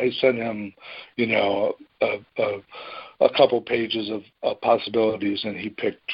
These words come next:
what he thought were the most compelling to include in that,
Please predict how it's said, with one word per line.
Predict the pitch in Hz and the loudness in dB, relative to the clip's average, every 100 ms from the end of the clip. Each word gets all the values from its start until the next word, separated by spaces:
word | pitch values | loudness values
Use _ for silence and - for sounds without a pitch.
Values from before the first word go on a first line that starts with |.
| - | -10
what | - 113 | -2 0
he | 107 98 | 0 2
thought | 113 101 101 | 4 4 2
were | 107 | -2
the | 98 | -2
most | 98 101 - - - | 0 0 0 -2 -4
compelling | - 104 101 104 104 101 92 95 - - - _ | -6 -2 4 4 4 0 -6 -12 -18 -20 -20 _
to | - 120 | 2 2
include | 107 - 143 139 | 2 4 6 6
in | 123 113 | 4 0
that, | 101 92 - | 2 2 2